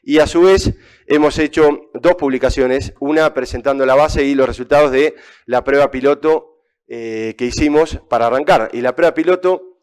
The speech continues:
es una prueba que hicimos el año pasado durante seis meses, en la cual involucramos a los ocho centros académicos más importantes de la Argentina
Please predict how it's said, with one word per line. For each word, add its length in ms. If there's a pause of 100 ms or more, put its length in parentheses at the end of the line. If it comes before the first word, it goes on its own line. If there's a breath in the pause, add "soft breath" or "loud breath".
(380 soft breath)
es 200
una 120
prueba 220
que 60
hicimos 300
el 80
año 120
pasado 280
durante 260
seis 180
meses, 480
en 80
la 100
cual 180
involucramos 580
a 60
los 200
ocho 300
centros 520
académicos 680 (300 soft breath)
más 260
importantes 480
de 60
la 80
Argentina 560